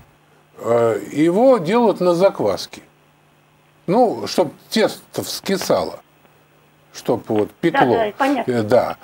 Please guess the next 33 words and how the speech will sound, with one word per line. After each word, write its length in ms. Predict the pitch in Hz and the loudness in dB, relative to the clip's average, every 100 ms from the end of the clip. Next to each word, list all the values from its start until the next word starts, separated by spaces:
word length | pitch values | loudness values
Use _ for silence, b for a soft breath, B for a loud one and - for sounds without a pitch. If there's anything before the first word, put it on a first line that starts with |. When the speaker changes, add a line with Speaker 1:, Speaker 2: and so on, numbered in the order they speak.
| B B | B B
Speaker 1:
вот. 360 | 120 131 98 - - | 0 2 0 -4 -2
И 220 | 180 185 | 0 0
поэтому 400 | - 254 226 214 | 4 4 4 0
он 180 | 214 220 | 2 2
это 320 | 208 202 220 | -2 0 -2
использовал 640 | 190 - 302 285 185 143 | -2 2 6 6 4 2
для 200 | 113 151 | 2 0
того, 240 | 165 240 240 | 2 2 2
чтобы 180 | 202 151 | 0 -4
перейти 800 | - 196 196 185 - 269 269 262 B B B - | -4 0 -2 -2 0 2 2 -2 B B B -10
к 200 | 104 117 | -6 -4
более 420 | 127 233 226 202 | 0 2 4 2
важным 480 | 151 196 170 180 165 | 4 4 4 2 2
вещам, 560 | 170 156 151 110 85 - | 0 -2 -2 -2 -6 -6
чем 160 | - 120 | -2 0
Speaker 2:
Мгм. 140 | 240 | 2
Speaker 1:
хлеб. 300 | - 143 - - _ _ _ - | 2 2 0 -10 _ _ _ -6
Потому 100 | 143 | -4
что 100 | 139 | -2
он 60 | 214 | -2
Speaker 2:
Мгм. 120 | 202 | -2
Speaker 1:
пришел 400 | 214 202 240 233 | -2 0 2 2
же 240 | 190 196 185 B B B | 2 0 -2 B B B
не 280 | 143 185 180 | 0 2 0
чтоб 300 | - 285 - | 2 0 2
кормить 640 | - 190 185 135 85 - - _ _ _ _ _ _ _ - | 4 6 4 0 -4 -16 -20 _ _ _ _ _ _ _ -4
людей. 560 | 120 165 147 131 78 - _ - _ _ _ _ - 107 | 0 0 0 -2 -4 -12 _ -20 _ _ _ _ -10 -4
И 320 | 139 196 202 | 0 0 2
он 300 | 190 220 226 | 2 2 0
бы, 140 | 202 226 | 0 2
не 160 | 233 | 4
надо 360 | 262 254 151 143 | 4 4 2 0
ему, 360 | 143 139 131 | 2 2 0